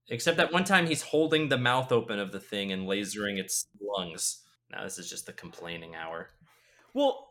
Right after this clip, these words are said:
Speaker 2: and so
Speaker 1: And
Speaker 2: a
Speaker 1: forty
Speaker 2: lot of the
Speaker 1: minutes.
Speaker 2: character
Speaker 1: <laughs> And
Speaker 2: relationships
Speaker 1: sixteen
Speaker 2: should have,
Speaker 1: seconds.
Speaker 2: a lot of these character relationships should have been interesting. It's, you know, Gilgamesh and Thena could have been interesting. Um, you know, i-, i-,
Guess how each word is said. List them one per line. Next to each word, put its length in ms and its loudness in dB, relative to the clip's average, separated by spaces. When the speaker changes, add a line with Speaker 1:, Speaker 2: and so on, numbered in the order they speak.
Speaker 2:
and 160 2
so 340 0
Speaker 1:
And 200 -6
Speaker 2:
a 20 -16
Speaker 1:
forty 260 2
Speaker 2:
lot 140 6
of 60 0
the 40 -2
Speaker 1:
minutes. 100 -6
Speaker 2:
character 320 4
Speaker 1:
<laughs> 60 2
And 40 2
Speaker 2:
relationships 340 2
Speaker 1:
sixteen 320 0
Speaker 2:
should 120 8
have, 180 2
Speaker 1:
seconds. 280 -20
Speaker 2:
a 60 4
lot 180 4
of 60 0
these 100 -2
character 320 -2
relationships 500 -6
should 200 -4
have 120 -2
been 140 0
interesting. 480 -8
It's, 300 -6
you 60 -6
know, 180 -6
Gilgamesh 480 0
and 120 -2
Thena 340 -2
could 180 0
have 160 -4
been 140 0
interesting. 480 -6
Um, 560 0
you 100 4
know, 320 -2
i-, 20 0
i-, 260 -4